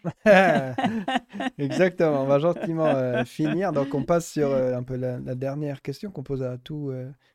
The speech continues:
toutes les invités, c'est com-, comment tu te renseignes, comment,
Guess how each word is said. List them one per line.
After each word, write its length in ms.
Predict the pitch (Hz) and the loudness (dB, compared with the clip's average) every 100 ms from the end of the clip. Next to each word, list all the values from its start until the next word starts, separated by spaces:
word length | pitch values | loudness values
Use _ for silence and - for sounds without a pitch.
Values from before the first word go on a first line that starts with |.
| _ | _
toutes 220 | 143 - | -18 -8
les 200 | 135 127 | -6 -4
invités, 360 | 143 147 - 196 | -4 -6 -8 -6
c'est 240 | 143 127 - - - _ | -6 -8 -10 -20 -20 _
com-, 180 | - 165 160 | -8 -8 -8
comment 520 | - 185 202 208 202 185 | -8 -4 -4 -4 -6 -8
tu 160 | - - | -14 -12
te 120 | - | -4
renseignes, 880 | 135 123 165 170 160 165 190 196 190 | -4 -2 -4 -4 -4 -4 -4 -8 -10
comment, 640 | 190 135 139 147 156 156 | -10 -10 -8 -8 -8 -8